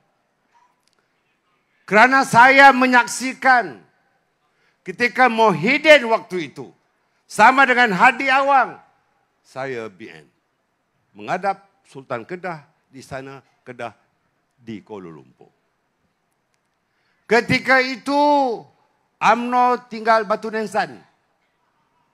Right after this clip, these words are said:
Daripada tiga kita menang,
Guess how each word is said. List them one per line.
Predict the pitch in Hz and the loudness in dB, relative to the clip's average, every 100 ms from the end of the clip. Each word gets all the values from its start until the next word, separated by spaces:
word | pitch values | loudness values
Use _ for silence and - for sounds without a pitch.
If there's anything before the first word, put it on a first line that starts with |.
| _ _ _ _ _ _ _ _ _ _ _ _ | _ _ _ _ _ _ _ _ _ _ _ _
Daripada | 156 202 226 233 208 | -4 -2 0 -2 -4
tiga | 247 202 262 269 | -10 -2 2 4
kita | 269 202 262 | 2 -4 -4
menang, | 254 262 269 269 254 | 0 2 2 2 -2